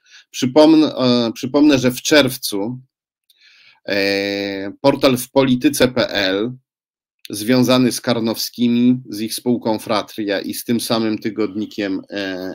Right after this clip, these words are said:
sieci, opublikował artykuł o tym, że Polska powinna się zbliżyć do Moskwy, do, e,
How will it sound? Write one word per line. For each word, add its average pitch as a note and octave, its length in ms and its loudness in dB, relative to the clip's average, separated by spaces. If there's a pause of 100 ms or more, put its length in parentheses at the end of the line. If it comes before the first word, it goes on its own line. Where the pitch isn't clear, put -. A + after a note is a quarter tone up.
(140)
sieci, G2+ 640 -6 (1500)
opublikował D3 880 4
artykuł C#3 540 2
o B2 80 6
tym, C3+ 380 2
że A#2+ 160 -4
Polska B2+ 440 -2
powinna A#2 500 0
się A2+ 160 -4
zbliżyć G#2+ 520 -4
do G#2 120 -4
Moskwy, G#2 540 -6
do, G2 420 -4 (100)
e, F#2 240 -4